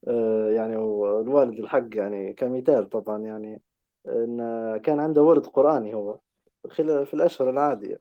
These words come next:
في الأشهر ال-، اللي قبل رجب، ورد قرآني ثابت. ف-، ف-، في رجب زاد الورد، زاد من قدر الورد. بعدين في شعبان زاد من قدر الورد أكثر بقليل من شهر رجب.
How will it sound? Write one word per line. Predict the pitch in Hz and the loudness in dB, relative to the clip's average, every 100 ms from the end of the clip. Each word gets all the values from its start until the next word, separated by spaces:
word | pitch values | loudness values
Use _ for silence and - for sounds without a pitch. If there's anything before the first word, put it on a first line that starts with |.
| - | -14
في | - | -8
الأشهر | 135 143 120 117 | -6 -4 -4 -6
ال-، | 113 113 110 104 - _ _ _ 113 | -6 -8 -8 -10 -16 _ _ _ -8
اللي | 123 | 2
قبل | 160 147 | 4 6
رجب، | 139 135 107 - _ _ _ - | 6 4 2 -6 _ _ _ 0
ورد | 165 165 | 4 4
قرآني | - 160 160 123 107 | 2 0 2 0 0
ثابت. | 131 107 101 _ _ _ | 0 0 -4 _ _ _
ف-، | _ 131 127 123 123 123 120 117 - - - | _ 4 4 4 2 0 -2 -4 -6 -10 -14
ف-، | - 127 | -4 0
في | 120 - | 0 2
رجب | 170 165 170 156 147 | 4 6 6 4 2
زاد | 151 170 147 | 4 4 4
الورد، | 147 151 120 113 _ _ _ - | 2 2 2 -4 _ _ _ -4
زاد | 135 123 - | 0 0 -2
من | 120 120 120 | -6 -6 -8
قدر | 117 131 117 113 | -4 -4 -2 -4
الورد. | 110 107 104 _ _ _ _ | -4 -8 -10 _ _ _ _
بعدين | 117 120 151 | -4 0 0
في | 131 131 123 | 0 -2 -2
شعبان | 139 131 160 156 147 | 0 0 2 2 2
زاد | 151 147 131 127 | 2 2 0 -8
من | 139 135 147 _ _ _ _ | -6 -8 -12 _ _ _ _
قدر | - 131 123 | -2 0 0
الورد | 127 139 117 - - - | 2 2 0 -8 -14 -8
أكثر | 120 - 110 | -8 -6 -6
بقليل | 104 113 120 117 110 104 | -6 -6 -4 -4 -6 -8
من | 101 98 95 | -14 -14 -14
شهر | - 107 104 | -12 -10 -6
رجب. | 107 | -8